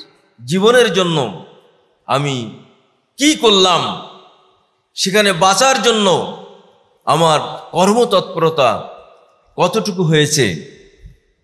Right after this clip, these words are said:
এটা ভাবার জন্য আল্লাহ পাক আমাদেরকে বলে দিয়েছেন, "ওয়াত্তাকুল্লাহ, তোমরা আল্লাহকে ভয় করো, ইন্নাল্লাহা খবীরুম বিমা তা'মালুন।"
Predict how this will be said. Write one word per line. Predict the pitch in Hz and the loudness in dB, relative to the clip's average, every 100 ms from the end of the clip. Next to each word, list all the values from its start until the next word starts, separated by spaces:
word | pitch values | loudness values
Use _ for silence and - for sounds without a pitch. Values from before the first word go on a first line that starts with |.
| _ | _
এটা | - 190 | -2 2
ভাবার | 175 156 156 151 | 2 4 2 2
জন্য | 139 139 131 | 0 0 0
আল্লাহ | 110 123 120 | 2 2 2
পাক | 117 110 - | 2 0 0
আমাদেরকে | 113 113 104 101 107 95 82 - _ _ - | 0 0 -2 -4 -4 -4 -8 -20 _ _ -8
বলে | 107 104 | -4 -4
দিয়েছেন, | 98 98 95 101 82 80 _ _ _ _ _ _ _ _ - _ _ _ _ _ _ _ _ _ - | -4 -6 -6 -8 -10 -14 _ _ _ _ _ _ _ _ -20 _ _ _ _ _ _ _ _ _ -4
"ওয়াত্তাকুল্লাহ, | 180 - 240 208 240 226 226 214 156 - - - - - | -2 0 0 2 2 4 4 4 2 0 -6 -12 -18 -6
তোমরা | 156 170 151 | 0 4 4
আল্লাহকে | 143 147 143 139 | 2 2 2 0
ভয় | 120 120 110 | 0 -2 -2
করো, | 107 95 85 - - _ _ _ _ _ _ - | -4 -4 -6 -12 -20 _ _ _ _ _ _ -6
ইন্নাল্লাহা | 135 120 110 107 107 120 156 214 - - - - _ | -4 -2 -2 -2 -2 2 2 0 -6 -18 -20 -20 _
খবীরুম | - 113 135 117 104 | -8 -4 -4 -2 -4
বিমা | 98 98 95 92 | -4 -4 -4 -6
তা'মালুন।" | 92 90 90 82 82 85 80 - | -6 -8 -8 -8 -8 -10 -12 -16